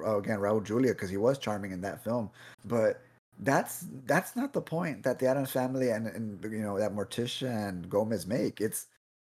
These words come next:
it's their love for each other, strangely enough, that, that's, that's what they're known for. Not necessarily that one is suave and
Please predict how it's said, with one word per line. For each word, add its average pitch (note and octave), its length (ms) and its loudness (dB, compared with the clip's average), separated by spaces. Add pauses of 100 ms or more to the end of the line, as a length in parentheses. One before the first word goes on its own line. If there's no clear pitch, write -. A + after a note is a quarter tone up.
(200)
it's E3 180 0
their E3+ 220 6
love G#2+ 360 6
for A#2 160 2
each F#2 160 -2
other, F#2+ 280 0 (140)
strangely A2 520 0
enough, G2 440 -2 (540)
that, G2+ 520 -2 (480)
that's, C3+ 260 2
that's C3+ 240 2
what E3 100 6
they're A2 120 6
known C#3+ 300 6
for. E2 380 -2
Not G#2+ 240 -2
necessarily C#3+ 320 2
that F#2+ 160 0
one G2+ 320 -4
is G2 120 -6
suave F#2 380 -2
and F#2 300 -2